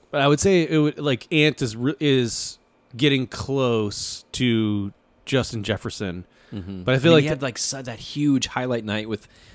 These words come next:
Speaker 2: you know, ten threes. Nobody h-, that
Speaker 1: Oh,
Speaker 2: young
Speaker 1: yeah.
Speaker 2: had ever done that, and he got to two thousand points
Speaker 1: And
Speaker 2: and
Speaker 1: you know
Speaker 2: put him
Speaker 1: what?
Speaker 2: on a list with, like,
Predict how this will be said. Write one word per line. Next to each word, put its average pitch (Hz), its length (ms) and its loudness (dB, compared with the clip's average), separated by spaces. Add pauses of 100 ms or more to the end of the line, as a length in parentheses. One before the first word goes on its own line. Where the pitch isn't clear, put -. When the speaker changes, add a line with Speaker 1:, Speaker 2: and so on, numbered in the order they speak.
(120)
Speaker 2:
you 123 100 -4
know, 98 100 -2
ten 139 240 -4
threes. 127 420 2
Nobody 123 320 0
h-, 113 100 -4
that 113 200 -2
Speaker 1:
Oh, 131 80 4
Speaker 2:
young 156 80 8
Speaker 1:
yeah. 156 80 6
Speaker 2:
had 101 80 2
ever 92 160 -2
done 131 280 -4
that, 123 360 -2
and 92 100 -2 (320)
he 135 120 -6
got 131 180 -2
to 123 80 -12
two - 140 -8
thousand 120 360 -2
points 120 480 -4 (160)
Speaker 1:
And - 60 0
Speaker 2:
and 143 40 4
Speaker 1:
you 143 60 6
know 143 80 6
Speaker 2:
put 139 60 6
him 143 60 8
Speaker 1:
what? 139 60 8
Speaker 2:
on 127 40 4
a 120 100 2
list 113 240 -2
with, 113 160 -8
like, 104 320 -6